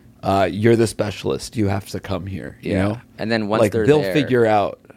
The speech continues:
Speaker 1: They'll, yeah, like, if they were, if it's a bumblebee versus a worker bee versus a yellow jacket or a hornet,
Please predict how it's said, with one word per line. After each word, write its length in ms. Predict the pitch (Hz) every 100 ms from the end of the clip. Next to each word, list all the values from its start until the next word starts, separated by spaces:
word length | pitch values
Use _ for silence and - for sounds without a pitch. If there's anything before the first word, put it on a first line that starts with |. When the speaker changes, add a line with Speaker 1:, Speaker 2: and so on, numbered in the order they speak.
| _ _ - _ _ _ _ _ _ _ -
Speaker 1:
They'll, 180 | 120 -
yeah, 300 | 123 101 -
like, 200 | 127 120
if 180 | 107 -
they 140 | 123
were, 340 | 117 113 98 -
if 140 | 120
it's 160 | 120 113
a 60 |
bumblebee 680 | 104 120 117 113 104 110 113
versus 420 | 104 104 98 107 92
a 80 |
worker 440 | 95 104 95 113 98
bee 280 | 107 101 95
versus 420 | 107 95 95 90
a 80 | 90
yellow 380 | 98 104 98
jacket 500 | 95 104 98 101 113
or 140 | 95 85
a 80 | -
hornet, 580 | - 113 101 101 98